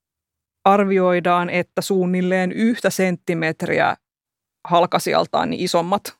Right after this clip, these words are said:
kappaleet on jo niin suuria – että tällaisilla nopeuksilla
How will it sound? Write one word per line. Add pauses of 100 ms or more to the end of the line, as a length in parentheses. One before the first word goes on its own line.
kappaleet (160)
on
jo
niin (540)
suuria – (420)
että
tällaisilla
nopeuksilla